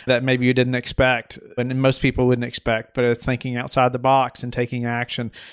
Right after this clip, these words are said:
Congratulations to you on this success that you've had and, and that you're making happen, just getting in there. So now you're looking for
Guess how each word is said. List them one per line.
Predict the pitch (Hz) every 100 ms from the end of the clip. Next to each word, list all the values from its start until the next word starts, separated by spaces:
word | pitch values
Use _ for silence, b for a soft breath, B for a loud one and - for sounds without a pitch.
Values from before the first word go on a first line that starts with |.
| B -
Congratulations | 131 165 156 143 139 131 120
to | 127
you | 131 131
on | 123 120
this | 123 117
success | 131 - 139 127 -
that | 131
you've | 123 120
had | 131 127 127
and, | 120 113 B
and | 143
that | 143
you're | 165 175 156
making | 151 160 143
happen, | 139 170 - 110 110 -
just | 120
getting | 139 131
in | 127 139
there. | 123 113 B B
So | -
now | 156 160 190
you're | 233 185 170
looking | 147 156 160 165
for | 143 147 135 131 127